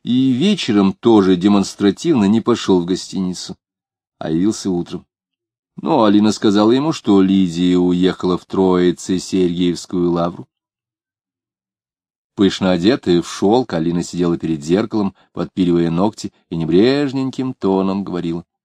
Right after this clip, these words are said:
«У неё, как у ребёнка, постоянно неожиданные решения. Но это не потому, что она бесхарактерна. О, характер у неё есть. Она говорила, что ты сделал ей предложение.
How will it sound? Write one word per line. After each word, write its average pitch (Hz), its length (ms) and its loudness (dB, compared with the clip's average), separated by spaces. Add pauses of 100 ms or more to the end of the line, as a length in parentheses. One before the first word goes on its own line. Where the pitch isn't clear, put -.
(1700)
«У 117 160 2
неё, 180 400 4
как 208 280 0
у 196 120 4
ребёнка, 190 800 2
постоянно 196 960 2
неожиданные 143 720 0
решения. 98 440 -4 (760)
Но - 160 2
это 117 220 2
не 113 120 6
потому, 117 460 2
что 277 260 -2
она 202 140 2
бесхарактерна. 92 840 0
О, 151 600 2
характер 151 840 0
у 156 40 -6
неё 147 220 -2
есть. 127 580 -2 (920)
Она 120 340 2
говорила, 110 400 6
что - 160 -4
ты 110 100 0
сделал 101 420 2
ей 107 160 4
предложение. 117 600 0